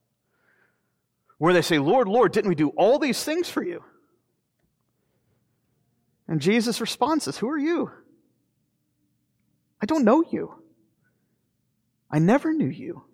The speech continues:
Those who know Christ and those who are known by Christ, it'll be seen and evident in their lives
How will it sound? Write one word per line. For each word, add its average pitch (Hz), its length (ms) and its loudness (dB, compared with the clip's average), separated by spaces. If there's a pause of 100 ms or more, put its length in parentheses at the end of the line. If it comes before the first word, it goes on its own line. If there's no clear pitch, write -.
(2000)
Those 233 360 0
who 233 120 -4
know 190 260 2
Christ 131 580 -2
and 135 160 -6
those 190 260 0
who 208 80 -4
are 165 120 -2
known 156 300 -4
by 131 180 -6
Christ, - 600 -14 (840)
it'll 165 160 0
be 233 300 -2
seen 180 400 -4
and 165 180 -2
evident 131 480 -2 (420)
in 110 120 -12
their 110 120 -4
lives - 600 -8